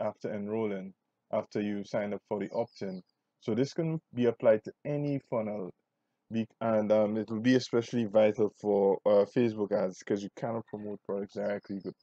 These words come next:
p-, promote webinars, offers, stuff like that. All right. So day one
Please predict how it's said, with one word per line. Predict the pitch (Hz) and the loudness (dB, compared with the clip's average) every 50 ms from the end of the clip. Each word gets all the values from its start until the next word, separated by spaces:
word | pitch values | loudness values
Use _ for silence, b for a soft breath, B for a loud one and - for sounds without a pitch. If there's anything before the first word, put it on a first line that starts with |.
| _ _ _ _ _ _ | _ _ _ _ _ _
p-, | - - - _ | -20 -20 -20 _
promote | _ 117 110 110 110 107 | _ -6 -4 -4 -4 -4
webinars, | - 113 113 107 107 101 101 101 104 104 92 - | -2 -2 -2 -2 -2 -4 -4 -6 -6 -8 -8 -10
offers, | - 107 - - 101 - | -10 -10 -10 -10 -12 -10
stuff | - - 107 - _ | -8 -8 -8 -8 _
like | 107 101 98 | -8 -8 -6
that. | 101 101 95 - _ _ _ _ _ _ _ _ _ _ _ _ _ - | -6 -8 -8 -10 _ _ _ _ _ _ _ _ _ _ _ _ _ -4
All | 107 | 0
right. | 104 107 110 120 127 135 160 - _ _ _ _ _ _ _ - | 2 2 2 2 0 -4 -10 -18 _ _ _ _ _ _ _ -2
So | 123 113 110 107 | 0 0 0 -2
day | 104 107 113 123 131 | -2 -2 -2 0 0
one | 127 120 113 107 104 104 104 104 | 0 0 0 0 -2 -2 -6 -8